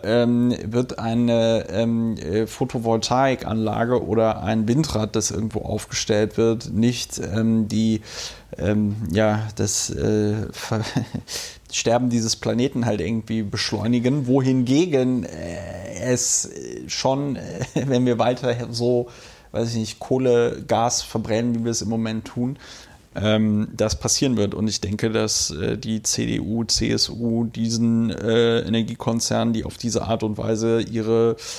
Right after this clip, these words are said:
äh, Energie gewinnen, ähm, die Stange halten wird. Das ist, äh, problematisch.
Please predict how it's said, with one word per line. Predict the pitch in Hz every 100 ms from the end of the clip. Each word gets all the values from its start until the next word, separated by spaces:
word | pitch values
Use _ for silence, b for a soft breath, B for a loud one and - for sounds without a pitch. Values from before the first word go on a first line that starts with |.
| B B B
äh, | - 110 101
Energie | 98 117 117 127
gewinnen, | 127 113 113 123 139 139 -
ähm, | 127 127 131
die | 135
Stange | - 143 143 113
halten | 101 92 104
wird. | 92 - - -
Das | 104 -
ist, | - 104 -
äh, | 92 110
problematisch. | - 117 117 117 104 - - -